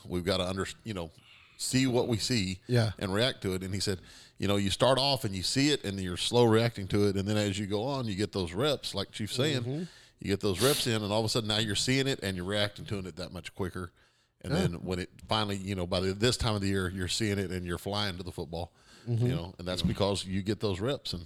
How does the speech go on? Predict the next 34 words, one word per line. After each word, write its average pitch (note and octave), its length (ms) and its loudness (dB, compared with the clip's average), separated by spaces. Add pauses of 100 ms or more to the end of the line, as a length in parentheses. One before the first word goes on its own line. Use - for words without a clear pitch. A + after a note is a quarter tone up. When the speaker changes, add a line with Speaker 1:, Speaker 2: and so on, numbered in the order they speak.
(120)
Speaker 3:
Yeah. F#2+ 140 0 (300)
Speaker 1:
you F#2 100 -8
know, G2 100 -2
that, F#2+ 160 -4 (100)
that's G#2 240 0
Speaker 2:
Uh, A#2+ 80 2 (160)
I B2+ 80 -2
mean, B2 260 4 (640)
I, B2 180 0 (280)
I B2+ 160 4
know C#3 200 8
for, B2+ 260 2
I B2+ 160 2
know C3+ 240 6
from B2+ 200 0
experience, B2 800 0
whenever, A#2+ 580 0 (160)
uh, A#2 340 2 (600)
you C#3 100 -2
know, A2+ 160 4
Dean B2+ 340 6
and A2+ 140 4
Chad B2 300 6
and B2 80 2
them A#2 100 2
came A#2 280 2
in, A2 180 0 (680)
they A#2+ 140 6
weren't C3+ 260 8
there C3 200 8
during B2 240 6
the A2+ 80 4
off C3 220 4
season. G#2+ 360 -2